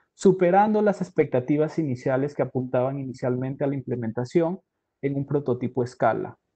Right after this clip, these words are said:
tal como se mencionaba en el objetivo principal, eh, a inicios. Objetivos,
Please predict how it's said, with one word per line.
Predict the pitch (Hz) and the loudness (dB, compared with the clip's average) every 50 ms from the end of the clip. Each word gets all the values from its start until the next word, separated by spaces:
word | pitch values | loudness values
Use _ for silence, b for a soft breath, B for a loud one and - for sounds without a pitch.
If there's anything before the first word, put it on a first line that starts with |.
| _ _ _ _ _ - | _ _ _ _ _ 0
tal | 143 127 123 | 0 0 0
como | 123 147 143 139 123 | -2 -6 -6 -6 -4
se | - 143 | -4 -4
mencionaba | 131 135 127 123 139 143 147 139 139 - - - | -6 -6 -4 -4 -4 0 0 0 0 0 -2 -4
en | 147 139 | -4 -4
el | 135 127 | -2 -2
objetivo | 127 123 - 139 123 - - 131 127 127 127 123 | -4 -4 -6 -8 -8 -4 -2 -2 -2 -2 -4 -4
principal, | - 131 123 120 - 120 - - - 113 - - - _ _ _ _ _ _ _ _ _ - | -4 -6 -6 -6 -8 -12 -10 -4 -4 -4 -4 -4 -10 _ _ _ _ _ _ _ _ _ -4
eh, | - 127 123 117 - - - | -2 -2 -2 -2 -4 -4 -4
a | 127 123 | -2 -2
inicios. | 123 123 131 123 120 - - 120 117 - - - _ _ _ _ _ _ _ _ _ _ _ _ _ _ _ _ _ _ _ _ _ _ _ _ _ _ _ _ _ _ _ _ _ _ _ _ _ _ _ _ _ _ _ _ _ _ _ _ _ _ _ _ _ _ _ _ _ _ _ _ _ _ _ _ _ _ _ _ _ _ _ _ _ _ _ _ _ _ _ _ _ _ _ - | 0 0 -2 -4 -6 -8 -10 -12 -14 -14 -18 -20 _ _ _ _ _ _ _ _ _ _ _ _ _ _ _ _ _ _ _ _ _ _ _ _ _ _ _ _ _ _ _ _ _ _ _ _ _ _ _ _ _ _ _ _ _ _ _ _ _ _ _ _ _ _ _ _ _ _ _ _ _ _ _ _ _ _ _ _ _ _ _ _ _ _ _ _ _ _ _ _ _ _ _ 0
Objetivos, | - 175 - - 190 185 226 226 233 233 - 220 | 0 0 2 2 0 0 4 2 2 2 0 -6